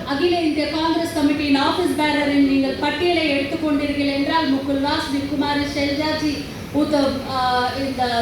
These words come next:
ஆ, அன்ஆர்கனைஸ் பிரிவின், ஆ, தலைவர், ஆ, அதுக்கப்புறமா உதித் ராஜ்ஜி,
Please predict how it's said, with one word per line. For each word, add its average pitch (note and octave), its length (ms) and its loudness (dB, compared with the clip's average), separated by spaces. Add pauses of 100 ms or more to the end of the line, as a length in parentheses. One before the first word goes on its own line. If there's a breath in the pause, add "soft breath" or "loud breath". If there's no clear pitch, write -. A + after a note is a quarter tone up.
(480)
ஆ, A#3+ 100 -6 (400)
அன்ஆர்கனைஸ் D4+ 720 2
பிரிவின், C#4+ 520 2
ஆ, B3 100 2 (340)
தலைவர், D4+ 500 2 (680)
ஆ, A#3+ 60 -6 (540)
அதுக்கப்புறமா C#4+ 680 2 (180)
உதித் F#4 320 2
ராஜ்ஜி, E4 460 2